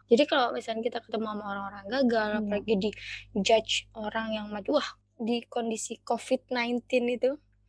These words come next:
Speaker 1: di bulan itu, Kak, eh, itu it was hard.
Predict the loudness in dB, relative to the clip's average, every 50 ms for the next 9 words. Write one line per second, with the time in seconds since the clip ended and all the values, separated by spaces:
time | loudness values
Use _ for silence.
0 | _ _ _ -6 -2 2 2 2 2 2 0 0 0 2 2 2 2 2 0 -2
1 | -2 -2 -2 -4 -2 0 2 2 0 -2 _ _ _ _ _ _ _ _ _ -10
2 | -8 -8 -8 -8 -10 -14 -18 _ _ _ -12 -6 -4 -4 -2 -2 -2 -2 -2 -4
3 | _ _ -12 -12 -8 -6 -6 -6 -6 -6 -6 -6 -6 -6 -8